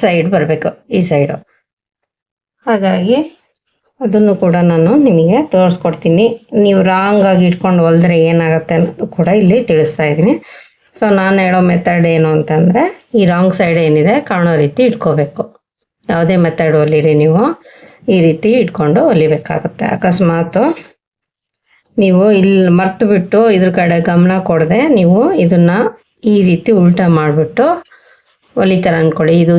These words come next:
ಇಂಟು ಮಾರ್ಕು ಒಳಗೆ ಹೋಗಿರುತ್ತೆ. ಇದೇನೋ ಸೀದಾ ಇಟ್ಕೊಂಡಿರ್ತೀರ, ಆದ್ರೆ ಮರ್ತು ನೀವು ಇದನ್ನ ಈ ರೀತಿ ಇಟ್ಕೊಂಡ್ಬಿಟ್ಟು ಇಲ್ಲಿ ಹೊಲಿಗೆ ಹಾಕ್ದಾಗ ಯಾ-, ಏನಾಗತ್ತೆ ಅಂತ ನಿಮಗೀಗ ತಿಳಿಸ್ಕೊಡ್ತಾ ಇದ್ದೀನಿ. ನೋಡಿ ಫ್ರೆಂಡ್ಸ್, ಈಗ ನಾನಿಲ್ಲಿ ಅರ್ಧ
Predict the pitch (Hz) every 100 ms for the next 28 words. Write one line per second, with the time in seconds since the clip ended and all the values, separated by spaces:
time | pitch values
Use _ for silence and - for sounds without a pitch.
0 | 175 175 190 175 165 - 269 226 175 170
1 | 165 156 151 143 - - 214 202 190 190
2 | 208 196 180 175 180 180 170 156 170 180
3 | 233 180 175 190 165 165 - 202 180 175
4 | 247 330 - - - - 208 180 180 202
5 | 392 - _ - 226 185 180 180 185 165
6 | - 180 160 156 - 226 403 - _ _
7 | _ - 190 190 170 175 190 190 180 156
8 | - 156 147 240 208 170 170 165 185 175
9 | 160 156 - 147 143 160 147 147 151 147
10 | 180 302 - 196 170 - 143 - 143 143
11 | 147 147 151 147 - 214 233 - - -
12 | - 190 180 175 175 165 180 285 415 _
13 | _ _ _ _ _ _ _ _ _ _
14 | - 190